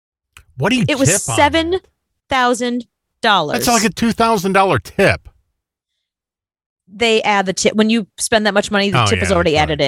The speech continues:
Speaker 2: in. Yeah,
Speaker 1: Oh,
Speaker 2: it's
Speaker 1: okay.
Speaker 2: twenty percent
Speaker 1: Yeah.
Speaker 2: and it's added in. And you've just, so the tip alone is gonna be, you know, fourteen hundred dollars.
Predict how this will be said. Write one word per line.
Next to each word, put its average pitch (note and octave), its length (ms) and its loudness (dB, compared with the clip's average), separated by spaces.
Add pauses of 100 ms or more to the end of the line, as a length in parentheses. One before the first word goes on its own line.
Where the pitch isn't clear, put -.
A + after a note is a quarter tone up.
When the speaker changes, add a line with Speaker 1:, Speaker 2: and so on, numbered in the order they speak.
Speaker 2:
in. C3 100 -6
Yeah, A2+ 160 2
Speaker 1:
Oh, - 60 -2
Speaker 2:
it's - 120 -4
Speaker 1:
okay. D#2+ 80 -6
Speaker 2:
twenty A3+ 220 -2
percent F#3 420 0
Speaker 1:
Yeah. C#3+ 60 -4
Speaker 2:
and D#3+ 80 -2
it's D3+ 180 -2
added F3+ 300 2
in. D3 300 0
And E3 160 -2
you've E3 160 2
just, - 360 0
so G3 120 2
the F#3 80 0
tip - 280 -2
alone F3 440 0
is C#3+ 140 -2
gonna D3+ 200 -2
be, C3 480 0
you E3 80 0
know, A#2 220 0
fourteen E3+ 420 0
hundred C3 180 0
dollars. A2 360 -2